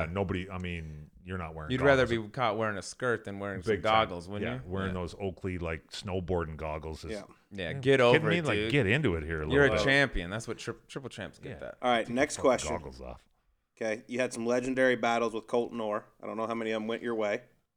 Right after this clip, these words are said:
Speaker 2: The early ones did, and <laughs> it went sideways,
Speaker 3: Okay,
Speaker 2: yeah.
Speaker 3: but also after hockey, you took a, you took a real job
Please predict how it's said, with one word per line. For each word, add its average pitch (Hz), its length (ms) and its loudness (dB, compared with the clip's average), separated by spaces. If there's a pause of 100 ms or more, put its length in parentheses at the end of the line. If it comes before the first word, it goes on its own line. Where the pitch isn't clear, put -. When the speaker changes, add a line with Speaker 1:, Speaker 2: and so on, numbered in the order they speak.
(400)
Speaker 2:
The 101 220 0
early 117 260 6
ones 107 280 0
did, 104 240 2
and 107 100 -2
<laughs> - 400 2
it - 120 -4 (100)
went - 140 -4
sideways, 101 500 2
Speaker 3:
Okay, 127 140 6
Speaker 2:
yeah. 98 140 2 (180)
Speaker 3:
but 135 100 6
also 151 300 10
after 139 200 6
hockey, 131 280 6
you 131 80 4
took 147 200 4
a, 135 120 2 (140)
you 175 80 -4
took 180 140 2
a 190 60 6
real 165 220 8
job 120 400 2